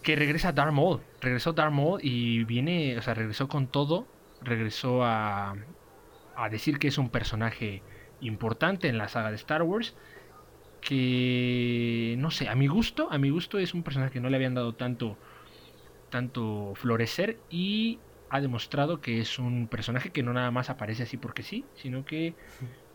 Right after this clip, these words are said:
eh, tiene historia, tiene una buena trama y también ya cerraron algunos ciclos que tiene el canon con, eh, el libro de la novela de, de Ahsoka, que Dave Filoni se encargó de, pues, calcar, calcar eso que tiene ahí el, la novela de Ahsoka.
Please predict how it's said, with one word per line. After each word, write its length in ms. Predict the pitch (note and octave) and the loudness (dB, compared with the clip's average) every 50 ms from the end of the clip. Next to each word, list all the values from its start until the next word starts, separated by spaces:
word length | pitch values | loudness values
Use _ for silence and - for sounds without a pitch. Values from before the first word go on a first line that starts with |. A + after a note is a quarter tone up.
| - - - | -20 -20 -14
eh, 360 | B2+ B2 A2+ A2 A2+ A2+ A2 A2 | -10 -6 -4 -4 -2 -2 -4 -2
tiene 200 | - C3+ B2+ B2 | 0 0 0 0
historia, 420 | A2+ - - C#3 C#3 D3 D3+ D3 C#3+ | -2 -2 -2 0 0 0 0 0 -2
tiene 160 | C3+ B2 A#2 | -4 -2 0
una 100 | A#2 A2+ | 0 0
buena 220 | A2 A2+ A2 A2 | 0 -2 -2 -2
trama 400 | - C3+ C#3 C#3 D3 D#3+ E3+ E3+ | -2 0 0 0 0 0 0 0
y 100 | D#3+ D3+ | -2 0
también 300 | C#3+ C#3+ D3 E3 F3+ F3+ | 2 2 2 4 2 4
ya 160 | E3 E3+ F3 | 4 4 2
cerraron 480 | E3+ - E3+ D3+ D#3 D#3+ F3 F3+ F3 D3+ | 4 2 2 4 4 4 4 4 2 2
algunos 340 | B2+ B2 B2 C#3 D3+ C#3+ C#3+ | 0 0 0 0 0 0 -2
ciclos 320 | - C#3 D#3 D#3 D#3 D3 | -4 -4 -2 -2 -2 -4
que 100 | - C3+ | -6 -6
tiene 200 | - B2+ B2 B2+ | -4 -2 0 0
el 120 | B2+ B2+ - | 0 -2 0
canon 420 | - C3+ C3+ C#3 C#3 C#3+ D3 C#3+ - - - - - - - - - - - - - - - | 0 0 2 2 2 2 0 -2 -6 -14 -20 -20 -20 -20 -20 -20 -20 -20 -20 -20 -20 -14 -2
con, 500 | - C#3 C#3 C3+ C3+ C#3 C#3 C#3 C#3 D3 C#3 | 0 2 4 4 4 4 4 4 2 2 2
eh, 340 | C3 A#2 A2+ A#2 A2+ A2 - | 0 0 2 0 0 -2 -2
el 120 | B2 A2+ A#2+ | -2 2 2
libro 560 | C3 C3 C3 B2 B2 A#2+ A#2 A2+ A2 G#2 G2+ - - - - - | 2 2 2 2 2 2 2 2 0 -2 -4 -10 -14 -20 -16 -10
de 140 | C3 A#2+ A#2 | -4 -2 0
la 100 | A#2 A2+ | 0 2
novela 300 | A2+ A2+ A2+ A#2+ A#2+ A#2 | 2 2 2 2 2 0
de, 340 | G#2+ G#2+ G#2 G2+ G#2 - - | 0 -2 -2 -4 -4 -4 -4
de 100 | A#2 A2 | -2 -2
Ahsoka, 500 | G#2 G#2+ - - F3 F3+ - - A3+ - - - - - - - - | -2 0 0 0 0 0 0 -2 -4 -4 -6 -16 -20 -20 -20 -14 -10
que 160 | - B2 A#2 | -6 -6 -2
Dave 160 | A2+ C3 C3 A#2+ | 0 0 0 0
Filoni 380 | - C3+ A#2+ B2 B2 B2+ A#2+ | 0 0 0 0 0 0 -2
se 100 | A2+ A#2 | -4 -4
encargó 360 | A2 G#2+ - A2 G#2+ A#2 A#2+ | -6 -6 -6 -6 -2 -2 0
de, 220 | A#2 A#2 A2+ G#2 - - - - - - - - - - | 2 2 0 -2 -4 -10 -18 -20 -20 -20 -20 -20 -20 -6
pues, 160 | - C3 - - | -4 -4 -2 0
calcar, 420 | - C#3 C#3+ C#3+ G#3 A3+ C4 - - - - | 0 0 2 2 2 2 2 0 -6 -16 -8
calcar 360 | - E3 D#3+ D#3+ - F#3+ G3 | -6 -6 -4 -2 -2 -2 -2
eso 240 | G3 F#3+ - - F3+ | -2 -4 -4 -6 -6
que 80 | - D3 | -6 -6
tiene 280 | D3 - F3 E3+ E3 E3 | -2 0 2 2 2 2
ahí 200 | D#3 D#3 D#3+ D#3 D#3 | 2 2 2 4 4
el, 260 | D3 C#3 C3 C3+ C3 | 4 2 2 2 0
la 100 | B2 B2 | 0 0
novela 320 | B2+ B2+ C3 C#3 C#3 C3 B2 | 0 2 2 2 2 2 2
de 100 | A#2 A2+ | 0 -2
Ahsoka. 440 | A2+ - F3 F3 - - A3+ C#4 | -2 -2 -4 -2 0 -2 -2 -2